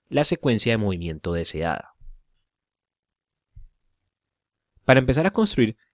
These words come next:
el circuito eléctrico vamos a venir a la librería de componentes, aquí a controles eléctricos y luego a simbología ladder y vamos a empezar trayendo una línea de veinticuatro voltios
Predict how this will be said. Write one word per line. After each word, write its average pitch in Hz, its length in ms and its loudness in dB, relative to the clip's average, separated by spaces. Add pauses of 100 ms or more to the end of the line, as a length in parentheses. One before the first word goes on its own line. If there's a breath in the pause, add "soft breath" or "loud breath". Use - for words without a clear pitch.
(140)
el 143 140 2
circuito 123 400 0
eléctrico 123 500 0
vamos 107 380 -2
a 139 60 0
venir 151 300 -2 (300)
a 110 80 2
la 104 140 6
librería 95 500 0
de 143 140 2
componentes, 160 880 -2 (560)
aquí 92 400 -6
a 117 80 2
controles 101 560 0
eléctricos 151 680 -2 (460)
y 113 160 2
luego 104 340 4
a 113 140 0
simbología 101 720 0
ladder 131 400 2 (500)
y 127 60 6
vamos 156 160 8
a 202 60 4
empezar 165 260 0
trayendo 143 600 2 (400)
una 151 240 4
línea 139 500 0
de 104 220 2
veinticuatro 95 680 0
voltios 131 580 2